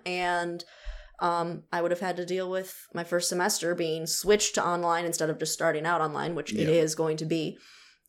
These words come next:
Speaker 1: Um, I don't know how that's gonna work. Everyone's told me that that's a horrible way to teach nursing.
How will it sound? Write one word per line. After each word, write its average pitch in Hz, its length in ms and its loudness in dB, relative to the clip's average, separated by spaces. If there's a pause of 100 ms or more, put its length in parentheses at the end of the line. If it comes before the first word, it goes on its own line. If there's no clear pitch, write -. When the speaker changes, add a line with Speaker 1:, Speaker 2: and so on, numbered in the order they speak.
Speaker 1:
Um, 165 400 -2
I - 40 -6
don't 160 180 0
know 165 80 -2
how 160 120 2
that's 151 180 -6
gonna 156 140 -8
work. 160 320 -2
Everyone's 165 420 -4
told 160 200 -2
me 160 120 -6
that - 120 -8
that's - 240 -6
a - 40 -18
horrible 160 400 0
way 160 100 2
to 156 80 -2
teach 156 260 -6
nursing. 254 460 2